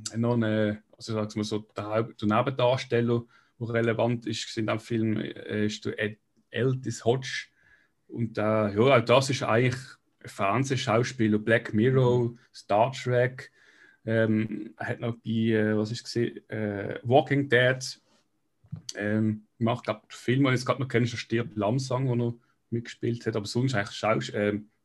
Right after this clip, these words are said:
Speaker 1: Serienschauspieler. Also
Speaker 2: Mhm.
Speaker 1: ist der Film eigentlich, sag ich mal, nicht so mit dicken Kaliber gespickt.
Speaker 2: Ja.
Speaker 1: Ähm, dennoch ist eigentlich ziemlich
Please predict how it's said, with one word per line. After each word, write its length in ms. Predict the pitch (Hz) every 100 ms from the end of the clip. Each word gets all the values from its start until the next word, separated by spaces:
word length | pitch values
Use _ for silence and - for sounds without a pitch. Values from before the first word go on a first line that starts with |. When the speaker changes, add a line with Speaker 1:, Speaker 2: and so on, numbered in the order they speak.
| _
Speaker 1:
Serienschauspieler. 1120 | - 104 147 185 - 151 170 - 120 123 175 214 - - _ _ _
Also 360 | - 123 127 123
Speaker 2:
Mhm. 220 | 123 - _ _
Speaker 1:
ist 200 | - -
der 60 | 123
Film 280 | - 147 147
eigentlich, 160 | 139
sag 160 | 139 143
ich 80 | 131
mal, 100 | 127
nicht 180 | 135
so 680 | 139 - 143 139 143 131 - _ _ _ _
mit 380 | - 117 117 -
dicken 280 | 165 165 151
Kaliber 520 | - 135 143 208 214
gespickt. 640 | 214 - 196 208 - - - _ _ _
Speaker 2:
Ja. 140 | 170 160
Speaker 1:
Ähm, 560 | 127 127 123 123 - - _ _ _ _ _ _ _ -
dennoch 360 | 127 185 185
ist 200 | 175 143
eigentlich 280 | - 131 131 - - - _ _
ziemlich 420 | - 135 123 117